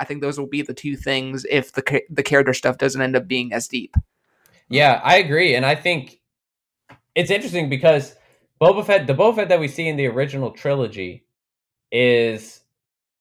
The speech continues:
Speaker 2: very, he's got a ton of gadgets and a lot of weapons, and he's very skilled in shooting, and, you know, he's got his jetpack and everything. Uh, you know, obviously his fighting style is, is clearly been impacted by the Tusken Raiders. And so that's kinda cool to,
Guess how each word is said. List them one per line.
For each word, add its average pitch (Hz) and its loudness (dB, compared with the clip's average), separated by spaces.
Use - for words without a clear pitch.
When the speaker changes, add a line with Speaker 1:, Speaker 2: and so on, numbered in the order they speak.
Speaker 2:
very, 127 -2
he's 135 -4
got 151 4
a 120 2
ton 147 -4
of 139 -6
gadgets 123 0
and 113 -4
a 117 0
lot 113 2
of 113 -4
weapons, 110 -2
and 104 -4
he's 101 -6
very 117 0
skilled 123 -2
in 107 -4
shooting, 113 -4
and, 101 -2
you 101 -4
know, 101 -2
he's 101 -6
got 104 2
his 98 -6
jetpack 110 0
and 107 -2
everything. 101 -2
Uh, 131 6
you 135 0
know, 117 2
obviously 135 0
his 101 -10
fighting 170 0
style 113 2
is, 110 -8
is 110 -8
clearly 160 -4
been 120 0
impacted 120 -2
by 110 2
the 110 -10
Tusken 131 -6
Raiders. 104 -4
And 95 -12
so 113 -4
that's 143 0
kinda 330 -4
cool 101 -10
to, 95 -4